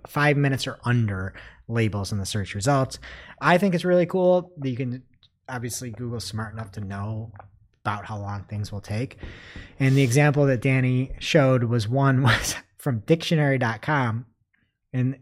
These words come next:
it must have been searching for newborn, and it's newborn definition and meaning,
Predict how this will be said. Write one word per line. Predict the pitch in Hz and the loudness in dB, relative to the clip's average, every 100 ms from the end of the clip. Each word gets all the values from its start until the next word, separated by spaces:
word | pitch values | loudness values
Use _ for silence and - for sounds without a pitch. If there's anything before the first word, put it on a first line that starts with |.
| - | -16
it | - - 123 | -20 -8 0
must | 123 208 - | 2 2 0
have | |
been | 359 | -8
searching | - 330 311 | -6 -6 -4
for | 233 131 | 0 4
newborn, | 117 123 135 165 240 247 - _ _ - - - - - - - - _ - | 4 4 4 4 4 0 -8 _ _ -20 -20 -20 -20 -20 -20 -20 -20 _ -6
and | 139 131 123 - | 0 2 2 0
it's | 131 - - _ _ _ _ | -2 -2 -8 _ _ _ _
newborn | 127 147 254 254 262 254 208 | 4 8 8 10 8 8 6
definition | 185 180 165 151 - 135 | 4 4 2 0 0 -2
and | 110 | -2
meaning, | 107 120 101 | -2 -4 -6